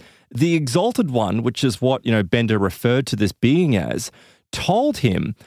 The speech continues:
that it will surprise you to learn that beneath the surface of your planet, far down in cavernous cities, live creatures that are able to make themselves invisible when they come to the surface.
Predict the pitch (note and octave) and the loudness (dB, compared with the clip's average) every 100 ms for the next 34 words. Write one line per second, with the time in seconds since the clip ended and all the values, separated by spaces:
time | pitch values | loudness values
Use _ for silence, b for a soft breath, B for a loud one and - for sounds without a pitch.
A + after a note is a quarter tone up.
0 | b D3+ - D3 - - - D#3+ F#3 G#3+ | b 0 0 0 0 -2 0 0 0 0
1 | A3 F3 B2+ B2+ B2+ B2 G#2 B2 D#3+ E3+ | 0 0 2 2 0 0 2 0 0 -4
2 | - C#3+ C3 B2+ F#2+ G2+ - G#2 F2 F#2+ | 0 0 0 -2 0 0 0 0 0 0
3 | - B - - C#3+ E3 E3 D3 C#3 B2+ | -6 B -20 -4 0 2 2 0 2 0
4 | A2 - C#3+ D3+ D3 A#2+ - G2 G2 F#2 | -2 -2 -2 0 -2 -2 0 2 2 -2
5 | b b - A2 - - D3 - D3 B2 | b b -2 -2 0 -2 -2 0 0 2
6 | A2+ A2+ B2+ C3+ - G#2 A2 G#2 - G2+ | 0 0 0 0 0 0 2 -2 0 0
7 | F#2 F#2+ E2+ F#2 A#3+ G#3 C#3+ C3 C3+ b | 2 0 2 0 2 2 2 2 0 b
8 | b B2+ C#3 - A2 G#2+ A#2 A2+ - C3 | b 2 2 0 -2 0 -2 -2 2 0
9 | A#2 G2+ - | 2 -2 -4